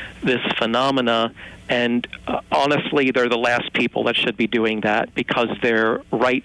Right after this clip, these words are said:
in the epicenter of all of the activity. And my concern is,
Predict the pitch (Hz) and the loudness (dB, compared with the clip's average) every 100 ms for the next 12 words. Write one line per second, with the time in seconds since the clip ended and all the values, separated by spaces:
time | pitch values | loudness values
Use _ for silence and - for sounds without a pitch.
0 | - 123 117 113 117 - 123 110 110 110 | -4 -2 0 0 -2 -2 -4 -2 -2 0
1 | 113 117 - 123 117 107 - - - - | 0 0 0 0 2 0 -4 -12 -14 -10
2 | - 117 113 113 117 110 104 - 127 120 | -2 2 2 0 0 0 0 -2 -2 0
3 | 113 110 107 - - - - 117 113 110 | 0 0 0 -4 -12 -12 -6 -2 0 2
4 | 110 - - 120 117 - 113 131 143 143 | 0 0 0 0 0 -2 -2 0 2 2
5 | 139 135 117 113 | 2 0 0 0